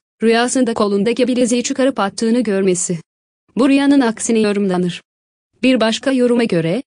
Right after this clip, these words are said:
bir kimsenin rüyasında koluna altın bilezik taktığını görmesi. O kimsenin bir şeyinin çalınacağına, rüyasında gümüş bilezik taktığını görmesi.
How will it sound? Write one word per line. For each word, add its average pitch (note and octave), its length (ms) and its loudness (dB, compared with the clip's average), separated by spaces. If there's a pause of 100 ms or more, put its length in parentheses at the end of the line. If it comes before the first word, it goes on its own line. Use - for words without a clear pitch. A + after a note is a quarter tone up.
(160)
bir D#4+ 160 4
kimsenin C4 380 2
rüyasında B3+ 520 2
koluna C#4 360 2
altın A3 340 0
bilezik A#3+ 380 0
taktığını A3+ 460 0
görmesi. G3 580 0 (500)
O E4 100 2
kimsenin D#4 500 4
bir D#4+ 100 4
şeyinin D#4 380 2
çalınacağına, G3+ 840 0 (260)
rüyasında B3 500 2
gümüş B3+ 360 2
bilezik A#3+ 380 0
taktığını A3+ 460 -2
görmesi. F#3+ 580 -2